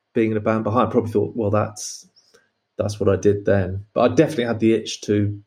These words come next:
do something creative, and it's taken years to kind of, you know, dab-, I've been dabbling at it ages, but nothing quite was,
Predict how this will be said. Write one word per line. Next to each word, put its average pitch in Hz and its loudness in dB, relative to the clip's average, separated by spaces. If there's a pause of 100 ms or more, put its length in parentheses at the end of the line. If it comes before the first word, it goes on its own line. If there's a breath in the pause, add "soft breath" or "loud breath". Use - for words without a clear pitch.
do 113 4
something 95 -6
creative, 95 -2
and 101 -2
it's 101 -4
taken 101 -2
years 107 0
to - -18
kind 101 0
of, 98 -8 (720 soft breath)
you 117 4
know, 101 2
dab-, 113 4
I've 110 -2
been 110 2
dabbling 104 4
at 95 2
it - 2
ages, 104 2
but 107 -2
nothing 107 -2
quite 107 -2 (600)
was, 104 -6